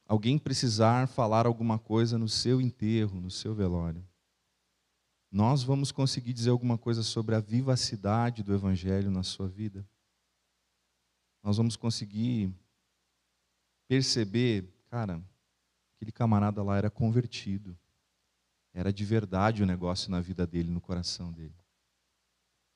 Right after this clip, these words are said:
A gente vai poder lembrar de frutos e obras que apontam para esse aperfeiçoamento do Espírito Santo na sua vida?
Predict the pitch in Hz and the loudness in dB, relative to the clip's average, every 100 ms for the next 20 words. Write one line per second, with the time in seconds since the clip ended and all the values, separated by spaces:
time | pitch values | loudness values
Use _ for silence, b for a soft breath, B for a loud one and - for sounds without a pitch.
0 | _ _ _ _ _ _ 104 117 - 131 | _ _ _ _ _ _ -2 0 0 0
1 | 127 123 120 110 117 127 117 98 98 - | 2 2 2 4 4 4 2 0 -6 -2
2 | 113 135 143 - 101 95 92 110 135 113 | 4 6 4 2 -2 2 4 6 4 2
3 | 95 - 113 107 104 - 120 151 147 107 | -4 -4 0 0 0 2 4 4 0 -2
4 | 95 104 104 101 127 127 - 110 - 120 | -4 -4 -4 0 0 0 0 -2 2 2
5 | 117 120 107 113 98 101 131 135 101 98 | 2 0 0 0 2 4 2 0 -4 -6
6 | - 110 101 - 104 107 127 101 95 - | -2 -2 -2 -4 -4 -4 -4 -6 -6 -6
7 | 98 98 120 104 | -10 -10 -12 -12